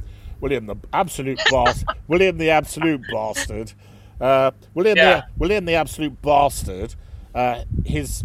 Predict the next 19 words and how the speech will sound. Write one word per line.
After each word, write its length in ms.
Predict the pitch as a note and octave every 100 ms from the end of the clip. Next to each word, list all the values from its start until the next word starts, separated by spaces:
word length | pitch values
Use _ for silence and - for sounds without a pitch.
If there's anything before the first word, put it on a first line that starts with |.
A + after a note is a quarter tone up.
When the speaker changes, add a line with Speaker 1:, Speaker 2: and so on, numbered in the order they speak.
| -
Speaker 1:
father 640 | E3+ F3+ C3+ - - A2+ -
was, 540 | B2 B2 - - -
uh, 220 | - A2 G#2+
the 120 | G#2+
Duke 360 | - C#3 B2+ -
of 180 | B2 -
Normandy, 640 | C3 B2 - - G2+ - - - - - -
uh, 420 | A2+ A2+ A2+ A2 - - -
a 80 |
guy 260 | - E3 F3+
with 140 | - -
a 80 |
rather 380 | - D#3+ F#3 E3
wonderful 800 | C#3+ D3 F3 - C#3 C3 A2 A#2 - -
title 680 | A2+ C#3 - - - - -
of 80 | -
Robert 400 | - - C3 -
the 60 | -
Magnificent. 720 | B2+ - - - - -